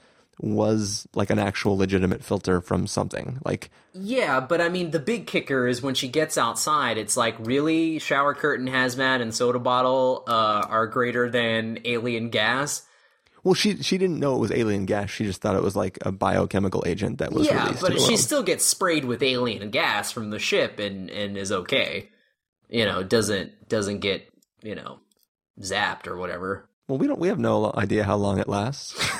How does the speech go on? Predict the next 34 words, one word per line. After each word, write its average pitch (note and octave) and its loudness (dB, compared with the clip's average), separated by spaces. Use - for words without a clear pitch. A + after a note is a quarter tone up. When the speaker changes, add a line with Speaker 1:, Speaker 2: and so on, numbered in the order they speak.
Speaker 2:
But A#3 0
I'm B3 2
just B3 2
saying, A#3+ 2
like, F#3+ 0
this C4 2
is A3+ 0
the G#3+ 0
kind G#3 0
of F3 0
stuff, E3+ 0
like, D3 0
the F3+ 2
Speaker 1:
Hey, C#3 2
hey, C3+ 4
if B2 2
a A2+ 6
needle C#3+ 2
in B2 2
the A2 2
heart A2 2
can G#2 -2
save G#2 2
you G2+ 2
from F#2+ -2
V G2+ 4
X - -4
poison F#2+ 2
gas, G2 0
then, G2+ 0
uh, A#2+ -2
soda G#2+ 2
bottle G2+ 2
can, A2 -2